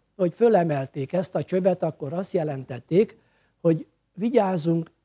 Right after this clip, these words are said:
innen ebből az öt, most ez, e-, ezek itt függőlegesen vanna-, ö, vannak fényképezve, hogy valamelyik majd in-, innen fog felemelkedni. Ha felemelkedett az első,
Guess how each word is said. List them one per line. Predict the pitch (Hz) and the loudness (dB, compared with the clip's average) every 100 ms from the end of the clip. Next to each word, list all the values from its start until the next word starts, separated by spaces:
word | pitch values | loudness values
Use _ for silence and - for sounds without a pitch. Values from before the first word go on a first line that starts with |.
| - | -2
innen | 240 254 226 208 | 2 2 2 0
ebből | 202 190 175 175 | 2 0 4 4
az | 165 156 - | 4 0 2
öt, | 208 - - _ | 2 2 -2 _
most | - 160 - | -12 -10 -6
ez, | 147 - - | -6 -6 -10
e-, | - 170 | -6 -4
ezek | - 185 170 - | -2 0 0 0
itt | 151 | -2
függőlegesen | - 196 170 131 127 131 123 139 117 | 0 2 4 2 2 -2 -4 -4 -4
vanna-, | 120 123 135 - | -4 -2 -2 -4
ö, | 180 147 139 139 | -4 -6 -6 -8
vannak | 131 123 113 | -8 -8 -10
fényképezve, | - 165 170 202 202 202 208 226 240 _ _ _ _ _ _ _ _ | -8 -8 -4 -4 -2 -4 -4 -6 -6 _ _ _ _ _ _ _ _
hogy | - 196 185 | 0 0 0
valamelyik | 185 247 180 151 180 202 190 | 0 2 2 2 2 2 0
majd | 196 180 170 | 0 0 2
in-, | 220 185 165 | 0 0 -2
innen | 208 208 180 | -2 -2 -4
fog | 165 160 147 | -4 -4 -2
felemelkedni. | - 151 107 101 87 - - - - _ _ _ _ | 2 2 0 -8 -14 -16 -20 -20 -20 _ _ _ _
Ha | - 175 | -4 -2
felemelkedett | 240 254 220 175 160 160 147 151 - | 2 6 6 6 4 2 0 -2 -4
az | 135 135 | -6 -6
első, | - 185 170 143 - 156 170 262 | 2 4 4 2 2 4 6 6